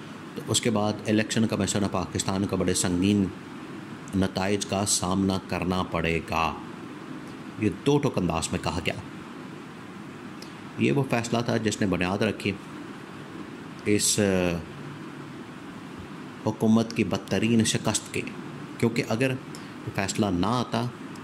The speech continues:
अगर ये फ़ैसला ना दिया जाता, तो इन्होंने पीटीआई के मेंबरान कौमी असम्बली को पकड़ के उनके वोट डलवा के आइनी तरमीम पास करवा लेनी थी। लेकिन इस फ़ैसले के बाद, इस हुक्म के बाद,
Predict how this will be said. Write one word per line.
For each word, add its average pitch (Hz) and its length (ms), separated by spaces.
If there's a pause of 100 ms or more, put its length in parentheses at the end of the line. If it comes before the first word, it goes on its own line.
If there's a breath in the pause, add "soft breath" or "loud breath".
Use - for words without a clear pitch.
(540)
अगर 113 240
ये 104 260
फ़ैसला 95 460
ना 87 200
दिया 110 240
जाता, 104 440 (540)
तो - 160
इन्होंने 120 440
पीटीआई 104 540
के 107 140
मेंबरान 95 480
कौमी 98 360
असम्बली 95 300
को 98 140
पकड़ 107 280
के 117 160 (680 loud breath)
उनके 113 180
वोट 95 300
डलवा 90 300
के - 180 (100)
आइनी 117 220
तरमीम 101 420
पास 90 300
करवा 85 360
लेनी 85 320
थी। 87 260 (2000)
लेकिन 107 340
इस 113 180
फ़ैसले 98 300
के 107 120
बाद, 107 240 (240)
इस - 280
हुक्म 98 600
के 110 80
बाद, 101 280